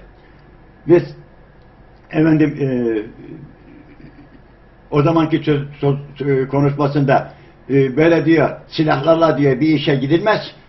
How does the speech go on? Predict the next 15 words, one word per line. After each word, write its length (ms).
doksanlı 400
yıllara 460
döner 320
diyor. 260
Abdullah 500
Gül'ü 220
çok 200
severdim. 500
Abdullah 500
Gül'ü. 280
Fakat 440
Abdullah 520
Gül 220
kendine 420
yapıyor. 380